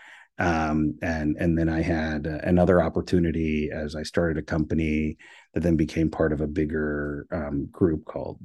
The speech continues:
called Eden Rock. And, and my business partner in that just taught me a ton. He was just incredible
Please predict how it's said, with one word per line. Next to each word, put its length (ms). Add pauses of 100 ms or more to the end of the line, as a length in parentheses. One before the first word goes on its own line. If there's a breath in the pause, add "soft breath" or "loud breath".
called 240
Eden 280
Rock. 420
And, 260
and 120
my 100
business 380
partner 320
in 140
that 360
just 160
taught 240
me 80
a 60
ton. 420
He 160
was 160
just 320
incredible 1040